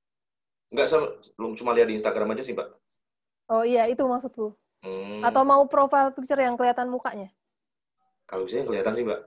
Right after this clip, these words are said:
Speaker 2: Hmm,
Speaker 1: Ya, itu
Speaker 2: nggak
Speaker 1: boleh
Speaker 2: terlalu
Speaker 1: juga
Speaker 2: cari.
Speaker 1: dikirim. Yang kelihatan mukanya juga
Speaker 2: Hah?
Speaker 1: dikirim juga nggak apa-apa.
Speaker 2: Oh iya,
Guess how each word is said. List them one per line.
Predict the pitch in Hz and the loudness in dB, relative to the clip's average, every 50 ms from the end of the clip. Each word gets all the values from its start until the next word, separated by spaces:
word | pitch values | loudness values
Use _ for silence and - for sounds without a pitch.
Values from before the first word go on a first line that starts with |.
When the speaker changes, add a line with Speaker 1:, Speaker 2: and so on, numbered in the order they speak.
| _ _ _ _ _ _ _ _ _ _ _ _ _ _ _ _ _ _ _ _ _ _ _ _ _ _ _ _ _ - | _ _ _ _ _ _ _ _ _ _ _ _ _ _ _ _ _ _ _ _ _ _ _ _ _ _ _ _ _ -16
Speaker 2:
Hmm, | 208 202 101 196 196 | -14 -14 -10 -4 2
Speaker 1:
Ya, | - 117 120 - - | 2 4 2 2 0
itu | - 120 - | -6 0 2
Speaker 2:
nggak | 185 180 | 2 2
Speaker 1:
boleh | 143 135 - - | 4 4 4 4
Speaker 2:
terlalu | - - | 4 4
Speaker 1:
juga | - 123 123 | 4 4 4
Speaker 2:
cari. | 120 107 113 | 4 2 2
Speaker 1:
dikirim. | 135 147 147 139 120 | 2 2 0 -2 -4
Yang | 110 110 113 117 113 110 | -2 -2 -2 0 -2 -4
kelihatan | 107 113 110 104 110 110 113 | 0 0 2 2 2 0 -2
mukanya | 107 - 113 123 139 | 0 0 0 0 0
juga | 135 120 104 | 0 0 -2
Speaker 2:
Hah? | - - | 0 -2
Speaker 1:
dikirim | - - - - | -2 -4 -8 -10
juga | 95 104 95 | -6 -4 -4
nggak | 90 85 80 | -4 -2 -4
apa-apa. | 85 82 85 82 80 - _ _ _ _ _ _ _ _ _ _ _ _ _ _ _ | -4 -4 -6 -8 -10 -10 _ _ _ _ _ _ _ _ _ _ _ _ _ _ _
Speaker 2:
Oh | - 202 202 | -6 -6 -6
iya, | 190 185 92 87 | -4 -8 -12 -16